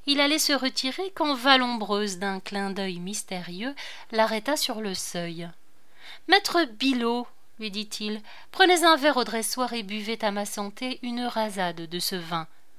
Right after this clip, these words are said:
Le ton n'admettait pas de réplique, et d'ailleurs Bilot ne se faisait pas prier pour aider un hôte à consommer les trésors de son cellier. Il éleva son verre en saluant et vida le contenu jusqu'à la dernière perle. «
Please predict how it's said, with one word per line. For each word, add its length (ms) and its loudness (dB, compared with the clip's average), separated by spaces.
Le 160 -8
ton 160 -6
n'admettait 480 -2
pas 200 2
de 100 -4
réplique, 600 -6
et 100 0
d'ailleurs 360 4
Bilot 260 -2
ne 120 0
se 180 -2
faisait 280 0
pas 140 2
prier 280 -2
pour 240 -6
aider 220 -4
un 260 -4
hôte 220 -4
à 60 -2
consommer 600 0
les 140 0
trésors 520 -2
de 120 -4
son 200 -4
cellier. 540 -4
Il 140 0
éleva 460 4
son 320 -2
verre 340 4
en 160 -4
saluant 640 0
et 80 6
vida 300 6
le 100 4
contenu 500 -2
jusqu'à 560 4
la 160 4
dernière 600 -2
perle. « 580 -4